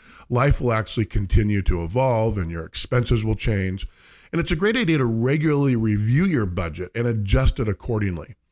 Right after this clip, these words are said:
It can also be helpful to consult a financial services professional,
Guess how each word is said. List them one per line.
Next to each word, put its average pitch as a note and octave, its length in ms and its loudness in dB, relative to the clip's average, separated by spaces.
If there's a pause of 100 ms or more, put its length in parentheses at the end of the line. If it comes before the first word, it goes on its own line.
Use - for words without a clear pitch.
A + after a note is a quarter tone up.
(340)
It C3+ 80 -4
can C#3 100 2
also D#3 220 2
be D3 140 2
helpful B2 320 2
to A2+ 80 0
consult G#2+ 400 -2
a G#2 80 2
financial G2 540 0
services F#2+ 480 -4
professional, G#2 760 -2